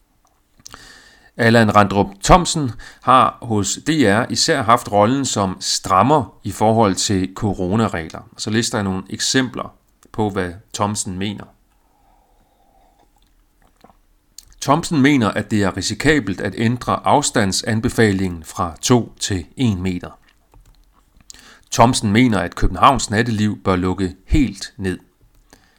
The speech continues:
Thomsen mener, at vi skal have virkelig hårde nedlukninger, ligesom i Israel. Thomsen mener, at nattelivet skal lukkes ned. Det mener han så åbenbart flere gange. Thomsen mener, at vi først får et helt normalt samfund,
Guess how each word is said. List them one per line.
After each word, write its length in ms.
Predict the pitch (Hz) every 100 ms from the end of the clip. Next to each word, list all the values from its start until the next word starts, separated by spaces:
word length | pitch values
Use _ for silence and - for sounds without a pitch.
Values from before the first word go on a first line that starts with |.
| _ _ _ _ _ _ _ -
Thomsen 380 | 104 127 - 117
mener, 260 | 151 123
at 120 | 92
vi 60 | 104
skal 220 | 98 107
have 200 | 92 98 95 - -
virkelig 480 | 95 120 185 - 95
hårde 300 | 98 101 101
nedlukninger, 680 | 101 104 98 87 95 85 78 - -
ligesom 460 | 107 131 123 95
i 300 | - 98 78 -
Israel. 560 | 123 135 - 80 80 - - _ _ _ _ _ _ _ _ _ _ -
Thomsen 420 | 107 107 - 101
mener, 280 | 113 107 85
at 300 | 95 87 - -
nattelivet 640 | 107 123 113 92 92 87
skal 180 | - 85
lukkes 300 | 85 80 -
ned. 160 | 104 - - _ _ _
Det 80 | 101
mener 180 | 98 90
han 120 | 85
så 100 | 98
åbenbart 300 | 92 95 -
flere 200 | - 101
gange. 240 | 92 76 - _ _ - - - - - _ -
Thomsen 360 | 139 180 139
mener, 280 | 127 151 107
at 140 | 98
vi 80 | 101
først 340 | 92 139 151 -
får 140 | 131
et 80 | 113
helt 200 | 175 -
normalt 320 | 107 117 98
samfund, 480 | 110 120 127 117